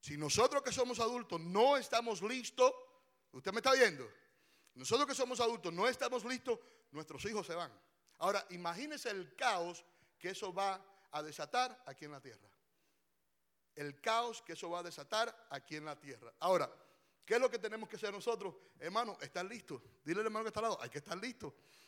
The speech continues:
Gloria sea el nombre del Señor. Y el Señor nos ha venido hablando.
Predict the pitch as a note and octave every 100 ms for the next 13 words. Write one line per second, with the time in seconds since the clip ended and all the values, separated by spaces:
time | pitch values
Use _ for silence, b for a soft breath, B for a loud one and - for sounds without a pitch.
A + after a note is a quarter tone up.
0 | B _ B2+ D#3 F3+ F#3+ E3 F3+ F#3 F#3
1 | G3+ G3 A3+ - - _ _ B B B
2 | E3 D#3+ E3 E3 F3+ G#3 G3+ F#3+ F#3+ G#3
3 | G3+ F3 G3+ A#3 A#3+ F3+ C3